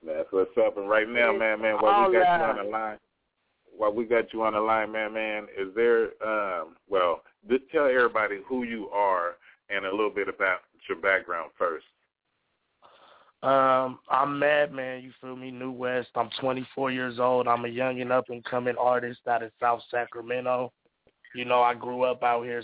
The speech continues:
Speaker 3: Sacramento's my home. I love this city, you know, and I'm proud to be from here. And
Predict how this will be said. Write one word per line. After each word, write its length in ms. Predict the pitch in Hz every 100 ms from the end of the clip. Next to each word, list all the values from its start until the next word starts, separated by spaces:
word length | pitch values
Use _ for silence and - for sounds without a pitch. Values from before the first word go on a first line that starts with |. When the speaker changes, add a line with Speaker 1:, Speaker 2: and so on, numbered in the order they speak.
| -
Speaker 3:
Sacramento's 680 | 123 117 123 120 120 113
my 140 | 113 113
home. 340 | 120 123 120
I 80 | 117
love 280 | 117 123 120
this 140 | 120 -
city, 340 | 123 120 123 117 _ _ _ _ _ _
you 140 | 127
know, 260 | 120 143 120
and 100 | 120
I'm 140 | 113
proud 320 | 107 127 123 120
to 60 |
be 240 | 120 123 113
from 220 | 127 127
here. 280 | 120 117 113
And 180 | 110